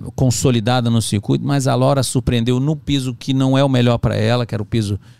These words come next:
rápido lá em Tóquio. Assim, muito bom. Depois a Luísa teve a infelicidade e olha como fez bem pra Laura, né? A gente tá falando aqui, a Laura hoje,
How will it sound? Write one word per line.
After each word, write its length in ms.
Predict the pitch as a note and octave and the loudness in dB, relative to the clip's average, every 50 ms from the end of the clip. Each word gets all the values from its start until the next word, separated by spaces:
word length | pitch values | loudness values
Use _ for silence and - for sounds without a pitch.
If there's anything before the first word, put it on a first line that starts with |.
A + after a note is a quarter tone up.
| _ _ _ | _ _ _
rápido 460 | _ - A#2+ A2+ A#2 - - G#2+ A2 | _ -4 -2 -2 -2 -2 -2 -2 0
lá 140 | A2 G#2+ G#2 | 0 0 0
em 80 | G#2 F#2 | -2 -2
Tóquio. 480 | - - A2+ A#2+ C3 B2+ - C3+ C3+ - - - - _ _ _ _ _ _ _ | -2 0 0 0 -2 -2 -4 -6 -8 -8 -10 -18 -20 _ _ _ _ _ _ _
Assim, 480 | - - - - C#3 C#3+ C3 G#2 D2+ - - - - _ _ _ | -10 -6 -2 0 0 0 0 -2 -4 -8 -14 -20 -20 _ _ _
muito 400 | - C3 C#3 D3 E3 F3 B2+ - | 0 2 4 4 2 2 0 0
bom. 220 | B2 A#2+ A#2 A2+ A2+ | 0 0 0 2 0
Depois 360 | B2+ C3+ - D3+ D#3+ D#3+ D3+ | 0 0 0 0 0 2 2
a 60 | D#3 | 2
Luísa 360 | D3 C#3+ C#3 C#3 B2+ A2+ B2 | 2 4 2 2 2 2 0
teve 260 | A#2+ - B2+ A#2 A2 A2+ | 0 0 0 0 2 2
a 160 | G#2+ G#2 G2 - - - - - - | 0 0 -2 -6 -12 -20 -20 -8 -2
infelicidade 800 | - B2 A#2 C3+ A#2 A2+ A2 - A2 G#2+ C#3+ F3 F3+ D#3+ B2+ A#2+ - | -2 0 0 2 0 0 0 0 0 2 2 2 2 0 -4 -8 -6
e 260 | C#3+ D3+ D#3+ D#3 - - - - _ | -4 -4 -4 -4 -8 -12 -20 -12 _
olha 360 | - D#3+ F#3+ G3 E3+ D3+ C#3 | 0 2 2 2 2 0 0
como 240 | B2 D3 D3+ D#3 D3 | 0 -2 -4 -2 0
fez 180 | - B2 A2+ | 0 0 0
bem 180 | G2 - A#2+ A#2+ | 0 0 -2 -2
pra 160 | - - A#2 | 0 0 0
Laura, 320 | G#2+ G#2 G#2 G2+ G2+ G2 G2+ | 0 0 0 -2 -2 -2 0
né? 140 | A2+ A#2 | 0 0
A 60 | A2+ A2+ | 0 2
gente 280 | - C#3 C#3+ - D#3+ | 2 0 0 0 -4
tá 160 | - - C#3+ | -2 -2 -2
falando 320 | C3+ - C3+ A#2+ A#2+ A#2+ A#2 | 0 0 0 0 2 2 2
aqui, 240 | A#2 - - D#3+ E3+ | 0 0 0 0 0
a 80 | D#3+ | 2
Laura 320 | D3 C#3 C#3 C#3 C#3 D3 - - - - - - | 2 2 2 2 0 0 -2 -6 -14 -20 -10 -2
hoje, 460 | - C3+ C3 C3+ C#3+ C#3 - A#3 B3 | 0 2 2 2 2 0 -2 -6 -6